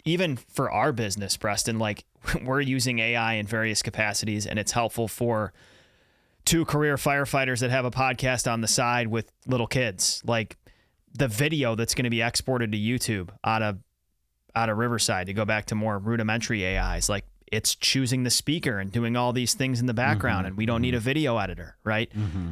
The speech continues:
Speaker 1: So in one sense, that's a positive, you could say, is that maybe it makes things more meritocratic in some sense, that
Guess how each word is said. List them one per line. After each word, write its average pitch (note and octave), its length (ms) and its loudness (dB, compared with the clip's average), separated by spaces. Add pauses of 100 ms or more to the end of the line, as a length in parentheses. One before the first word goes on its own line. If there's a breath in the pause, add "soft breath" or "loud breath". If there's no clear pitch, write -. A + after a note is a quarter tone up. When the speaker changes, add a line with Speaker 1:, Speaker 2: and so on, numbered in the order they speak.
(140)
Speaker 1:
So D3+ 200 2
in D#3 100 2
one G3+ 200 2
sense, E3+ 260 2
that's D#3+ 160 2
a C#3+ 60 0
positive, C#3+ 500 0
you A#2 120 0
could G#2+ 180 -4
say, A2 280 2
is G#2 140 0
that A2 240 0 (640 soft breath)
maybe C3+ 220 2
it A#2+ 80 0
makes B2+ 420 2
things B2 360 0
more A#2 240 2
meritocratic A#2+ 760 0
in G#2+ 100 0
some G#2 260 0
sense, A2+ 340 0
that G#2+ 220 -2